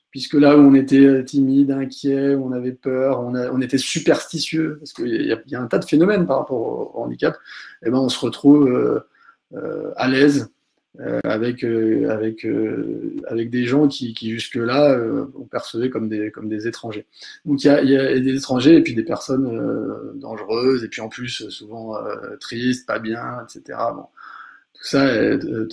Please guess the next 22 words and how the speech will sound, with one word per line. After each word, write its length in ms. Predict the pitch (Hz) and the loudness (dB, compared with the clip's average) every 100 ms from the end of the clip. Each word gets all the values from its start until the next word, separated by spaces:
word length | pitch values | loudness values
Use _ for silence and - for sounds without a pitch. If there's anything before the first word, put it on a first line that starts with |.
| 113 - | -8 -8
tombant 420 | - 131 135 147 | 0 4 6 6
assez 320 | 131 113 - 127 | 6 2 0 2
vite, 220 | 151 139 | 2 0
en 100 | - | -4
fait, 200 | 131 113 | -4 -4
au 60 | |
contact 440 | 110 113 - 117 - | -6 -6 -6 -8 -8
du 160 | 113 | -4
réel. 300 | 113 117 107 - _ _ - _ | -2 -2 -4 -8 _ _ -20 _
Donc, 320 | 135 151 143 147 | 4 4 6 8
euh, 580 | 139 139 139 135 139 - - - - _ _ _ | 8 10 8 6 2 -12 -20 -20 -20 _ _ _
il 80 | 156 | 0
y 40 | 147 | 0
a, 80 | |
il 80 | 139 | 4
y 80 | 143 | 4
a 140 | 165 | 4
un, 500 | 165 156 147 139 135 | 4 4 2 2 -2
un 180 | 131 139 | 0 2
enjeu 280 | 151 151 170 | 2 2 2
clairement 420 | 175 143 143 160 | 2 0 2 2
de, 460 | 147 135 127 123 | 2 2 0 -4